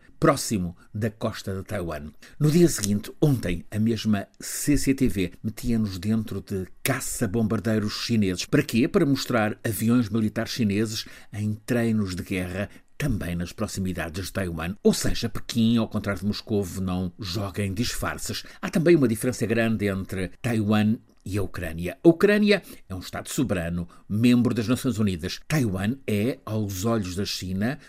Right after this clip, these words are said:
uma província rebelde que de facto não tem reconhecimento internacional. É uma ilha de vanguarda tecnológica, autónoma, próspera, democrática, com vinte e quatro milhões de pessoas. Vale recuarmos no tempo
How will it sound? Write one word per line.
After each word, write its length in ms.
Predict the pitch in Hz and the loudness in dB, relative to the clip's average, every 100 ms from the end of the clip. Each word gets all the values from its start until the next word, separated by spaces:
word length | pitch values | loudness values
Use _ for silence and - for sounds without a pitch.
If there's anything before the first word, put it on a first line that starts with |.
| - | -14
uma 140 | 110 113 | -4 -4
província 420 | - 107 110 113 | -2 -2 0 -2
rebelde 480 | 98 85 90 92 131 | -6 -6 -6 -4 -8
que 140 | - | -6
de 120 | 101 110 | -4 -4
facto 480 | - - - - | -6 -12 -8 -4
não 180 | 92 90 | -4 -4
tem 340 | 92 90 98 - | -6 -6 -6 -6
reconhecimento 680 | 107 95 101 87 95 92 95 | -10 -4 -4 -4 -6 -4 -6
internacional. 640 | 87 101 - 107 92 85 - | -6 -4 -2 -2 -2 -4 -4
É 80 | 139 | 0
uma 200 | 131 110 | 2 4
ilha 260 | 104 104 | 2 0
de 80 | 90 | -2
vanguarda 840 | 85 104 92 95 92 92 85 92 87 | -2 -4 -2 -2 -4 -6 -6 -6 -4
tecnológica, 1000 | 113 107 101 85 85 92 143 143 160 - - | -6 -4 -4 -2 -4 -2 -4 -2 -6 -6 -6
autónoma, 840 | 104 95 - 101 87 101 147 208 | -6 -6 -6 -6 -2 -2 -2 -4
próspera, 720 | - - - - - - 226 - | 0 0 0 -6 -6 -6 -6 -2
democrática, 840 | 160 247 - 113 87 120 107 117 - - - | 4 4 4 0 0 -6 -4 -4 -4 -16 -20
com 220 | - 110 104 | -4 -2 -2
vinte 400 | 98 156 139 - | 0 0 0 -6
e 60 | |
quatro 440 | - 98 104 - 90 | -8 -8 -8 -8 -6
milhões 320 | 90 95 92 | -4 -4 -6
de 60 | |
pessoas. 340 | - - 82 - - - - - | -10 -8 -8 -8 -14 -16 -18 -10
Vale 240 | 175 233 196 | 0 0 0
recuarmos 640 | 160 - 117 98 104 117 | -6 0 2 2 0 -2
no 140 | 127 151 | -2 -2
tempo 440 | 202 202 180 175 | 0 2 2 0